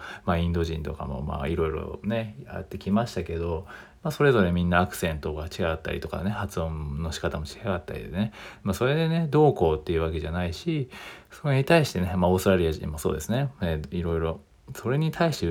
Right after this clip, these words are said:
ね、何かを言うみたいなことはないんですよね。まあ、日本人ぐらいなのか分かんないですけど、まあ、彼らの中でもあの人の発音聞き取りづらいよね、みたいなのは、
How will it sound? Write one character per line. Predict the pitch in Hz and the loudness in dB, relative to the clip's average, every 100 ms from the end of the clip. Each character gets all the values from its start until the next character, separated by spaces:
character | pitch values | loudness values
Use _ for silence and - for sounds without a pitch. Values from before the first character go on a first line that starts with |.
| 85 | 0
ね、 | 92 | 2
何 | 98 107 | 2 2
か | 104 | 2
を | 78 | 0
言 | 76 98 | 2 4
う | 107 | 4
み | 80 | 2
た | |
い | 78 | -6
な | |
こ | 80 | -6
と | 78 | -8
は | 92 | -4
な | 98 | 0
い | 113 | 2
ん | |
で | 104 | 0
す | |
よ | 87 | -4
ね。 | 101 - | -8 0
ま | 95 | 0
あ、 | 85 | 2
日 | 76 | 2
本 | 104 | 2
人 | 110 113 120 117 117 117 | 4 4 2 0 -2 0
ぐ | 123 | 4
ら | 123 | 4
い | |
な | 95 | 4
の | 78 | 0
か | 82 | -2
分 | 85 | 2
か | 131 | 2
ん | |
な | 107 | 2
い | 76 | 0
で | 73 | -4
す | |
け | - | -6
ど、 | - 58 - - - | -6 -6 -10 -14 -6
ま | 98 | 0
あ、 | |
彼 | 110 | 2
ら | 107 | 4
の | 85 | 4
中 | 85 104 | 2 4
で | 110 | 4
も | 82 78 | 2 -2
あ | |
の | 82 87 | -2 -6
人 | - 87 | -4 -2
の | 82 | -2
発 | 87 85 | -4 -6
音 | 87 | -6
聞 | |
き | 85 104 | -4 -2
取 | 95 92 104 | 0 2 2
り | 104 | 4
づ | |
ら | 123 | 4
い | |
よ | 120 | 6
ね、 | 95 | 6
み | 104 | 4
た | 82 | 4
い | |
な | 78 | 0
の | |
は、 | 76 | -2